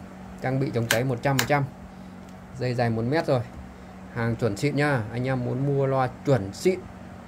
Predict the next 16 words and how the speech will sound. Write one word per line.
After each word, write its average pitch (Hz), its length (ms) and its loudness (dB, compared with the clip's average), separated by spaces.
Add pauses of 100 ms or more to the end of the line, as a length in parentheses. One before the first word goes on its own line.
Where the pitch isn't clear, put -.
(380)
hát 139 220 0
karaoke 135 380 6
không 156 200 2
sợ 151 120 4
cháy 139 340 6 (100)
thì 127 80 -2
liên 127 160 2
hệ 143 180 2
với 131 100 0
Lưu 151 100 4
Bắc 156 100 2
Cạn. 147 180 4 (560)
Đây 127 120 -2
là 123 60 -2
cặp 120 240 -4
tép 143 140 2